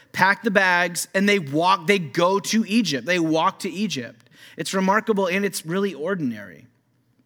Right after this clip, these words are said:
And so for those of us looking for shalom today,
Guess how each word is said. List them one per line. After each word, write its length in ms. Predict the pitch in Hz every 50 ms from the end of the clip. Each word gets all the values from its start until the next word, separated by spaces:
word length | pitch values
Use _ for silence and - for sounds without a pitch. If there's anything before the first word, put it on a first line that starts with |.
| _ _ _ _ _ _ - -
And 100 | 170 -
so 100 | 208 190
for 100 | 196 208
those 180 | 214 226 208
of 80 | 233 220
us 160 | 208 - 208
looking 220 | 214 214 220 214
for 100 | 208 208
shalom 540 | 185 - - 208 202 208 214 214 214 208 190
today, 420 | - - 190 202 202 185 160 147